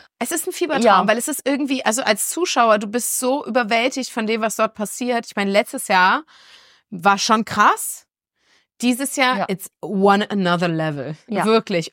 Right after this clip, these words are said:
Speaker 1: on another level. Muss ich wirklich, wirklich, wirklich sagen. Das ist herrlich.
Speaker 2: Auf jeden Fall. Äh, was ist noch passiert? Paulina kommt, besucht sich komplett, muss am Abend go kotzen. Tobi, äh, äh, Tobi, Tommy, habt ihr noch ganz herzig die Haare?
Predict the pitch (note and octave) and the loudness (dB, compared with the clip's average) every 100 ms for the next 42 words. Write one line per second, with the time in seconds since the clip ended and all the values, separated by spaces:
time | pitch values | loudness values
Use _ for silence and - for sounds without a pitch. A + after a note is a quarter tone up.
0 | - A3 A#3 A3 G3+ G3+ G3+ D#3 D3 C#3+ | 2 2 4 4 4 4 2 0 -2 -6
1 | F3+ G3 G3 - G3 B3 B3 - G#3+ A3+ | -4 -4 -4 -6 0 2 2 0 -2 -2
2 | F#3 G3 G3 - E3 D3 B2+ F3 F#3 - | -2 -4 -4 0 2 2 -2 0 0 0
3 | - - F#3 F3 D3 - G3+ G#3 F#3+ F#3 | -6 -8 0 0 0 -8 -4 0 2 2
4 | - F3 E3+ E3+ - G3 G#3+ A3 B3 A#3 | 2 2 2 0 0 2 0 0 0 0
5 | A#3 A#3+ - G3+ F3+ G#3+ G3+ G#3 G#3 G3+ | 2 0 2 0 0 0 2 2 2 2
6 | A3+ B3 C4+ - A3+ A#3 A3+ - G3 - | 2 2 0 -2 -2 0 -2 -4 -10 -2
7 | G#3+ C4 C4 A3 C4 - - A3+ G#3+ G#3+ | 0 0 0 2 2 -2 -4 -2 -2 -2
8 | G3+ - G#3 G#3+ A3+ G#3+ - F#3 A#3+ - | -2 2 2 2 -2 -4 -4 -4 -4 -8
9 | - C#4 G4+ - _ _ _ _ _ _ | -2 0 0 -8 _ _ _ _ _ _
10 | _ B3 - A3+ B3 G#3 G#3 A#3 - - | _ -14 -2 0 4 2 2 -4 -4 -4
11 | G3+ F#3+ G3 F#3+ A3+ A#3+ B3 A3+ - A#3 | -4 -2 -6 -4 -2 0 0 0 2 2
12 | A#3+ A3+ A3 F#3+ B3 A#3 A#3 G#3 - G3 | 4 2 0 0 0 0 0 -4 -4 2
13 | F#3+ B3+ | 4 4